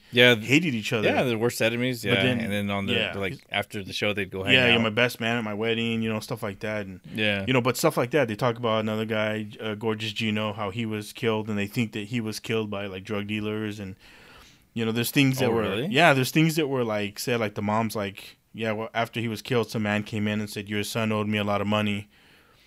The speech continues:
Speaker 2: but I'm not gonna,
Speaker 1: Mm-hmm.
Speaker 2: I'm not gonna worry about it. I'll pay for his funeral.'" And then they interview him, and he talk, he tells his side, and it's like, like, like, you know, it's like, who do you believe? Like, what's going on? And it sounds, you know, it talks about,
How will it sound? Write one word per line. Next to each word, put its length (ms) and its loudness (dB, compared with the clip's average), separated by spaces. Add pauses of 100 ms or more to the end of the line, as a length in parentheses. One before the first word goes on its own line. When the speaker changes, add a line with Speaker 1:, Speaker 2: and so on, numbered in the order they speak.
(300)
Speaker 2:
but 160 2
I'm 120 2
not 180 0
gonna, 180 -4
Speaker 1:
Mm-hmm. 520 -12
Speaker 2:
I'm 80 -4
not 140 0
gonna 140 -4
worry 180 -2
about 260 0
it. 80 0
I'll 160 2
pay 200 -4
for 140 -8
his 140 -4
funeral.'" 500 -2 (160)
And 100 0
then 100 4
they 100 2
interview 260 0
him, 320 4
and 80 0
he 80 0
talk, 240 -4
he 100 0
tells 300 -2
his 220 4
side, 420 0
and 160 -2
it's 160 -8
like, 260 -8 (1400)
like, 220 -8 (100)
like, 240 -8
you 100 2
know, 140 6
it's 140 0
like, 140 2
who 140 4
do 60 2
you 120 4
believe? 320 6
Like, 180 2
what's 180 -4
going 240 0
on? 240 2
And 140 -2
it 80 -6
sounds, 280 0
you 80 -6
know, 100 0
it 60 -6
talks 240 0
about, 380 2